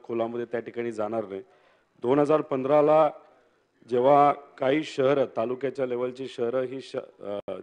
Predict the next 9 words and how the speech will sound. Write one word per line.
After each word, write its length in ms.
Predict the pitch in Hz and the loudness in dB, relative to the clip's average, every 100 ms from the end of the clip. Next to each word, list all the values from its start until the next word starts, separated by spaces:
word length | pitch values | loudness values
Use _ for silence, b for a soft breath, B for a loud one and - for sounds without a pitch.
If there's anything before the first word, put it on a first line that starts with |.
| - - | -16 -10
जी 80 | 139 | -10
ग्रामपंचायती 920 | 107 - 127 151 175 151 165 147 147 | -8 -4 -2 2 0 2 0 0 -2
होत्या, 300 | 117 - 120 | -4 -4 -6
त्याला 220 | - 127 | -6 -8
शहरामध्ये 560 | 127 131 123 135 139 135 | -8 -4 -4 -2 -4 -6
रूपांतर 440 | 120 - 123 123 | -6 -4 -6 -4
झालं, 260 | 127 120 127 | -6 -4 -6
तो 140 | 131 | -6
मुद्दा 380 | 127 120 120 127 | -10 -8 -2 -2